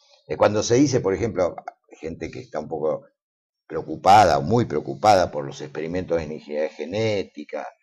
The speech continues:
digamos, todo este tema, ¿no es cierto?, de los embriones congelados, en fin,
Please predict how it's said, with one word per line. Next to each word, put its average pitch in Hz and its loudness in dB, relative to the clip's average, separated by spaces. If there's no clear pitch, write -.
digamos, 71 -6
todo 85 -4
este 73 -10
tema, 78 -10
¿no 69 -8
es - -14
cierto?, 71 -8
de 57 -12
los 64 -14
embriones 69 -8
congelados, 73 0
en - -16
fin, - -18